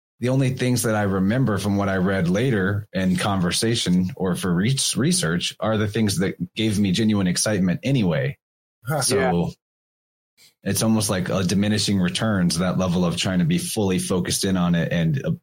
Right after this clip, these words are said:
Speaker 1: take it all in, in a me-, memorizational way.
Speaker 3: Mm-hmm.
Speaker 1: This is, um, from the art that I just showed. Before I colored the cup, Sean cut it out and colorized it digitally, and then I made this digital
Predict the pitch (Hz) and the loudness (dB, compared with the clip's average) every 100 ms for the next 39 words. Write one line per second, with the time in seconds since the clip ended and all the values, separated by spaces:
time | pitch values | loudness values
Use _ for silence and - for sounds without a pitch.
0 | - 95 92 78 80 80 85 76 78 78 | -4 -2 0 0 0 0 0 0 0 0
1 | 82 - - 98 95 87 80 85 85 87 | -2 -4 -6 -2 0 0 0 0 0 0
2 | 78 73 - 92 80 78 - _ _ _ | -2 -4 -6 -4 -2 -4 -10 _ _ _
3 | _ _ _ 127 117 120 123 156 151 180 | _ _ _ -2 0 0 0 0 0 0
4 | 180 131 127 110 98 90 92 - _ - | 0 0 2 2 2 0 -4 -14 _ -10
5 | - 143 131 107 120 156 117 101 101 - | -4 0 2 2 0 0 2 2 0 0
6 | 123 110 92 - _ _ _ _ _ 110 | 0 0 0 -4 _ _ _ _ _ -6
7 | 101 135 120 - 139 135 127 104 95 - | -2 0 0 0 0 2 2 0 -2 -2
8 | 127 110 - - - - - 113 113 113 | 0 0 -2 -10 -12 -6 -2 0 0 0
9 | 107 104 - _ _ - 110 107 98 101 | -2 -6 -14 _ _ -4 0 0 0 0
10 | 98 - 101 90 - 107 101 95 92 95 | -2 -2 -2 -2 -2 0 0 0 -2 -2
11 | - 117 110 90 85 87 95 98 95 87 | -2 0 0 0 0 0 0 0 0 0
12 | 101 107 101 95 82 90 - 92 85 87 | 0 0 2 0 0 0 0 -2 0 0
13 | 85 76 | 0 -2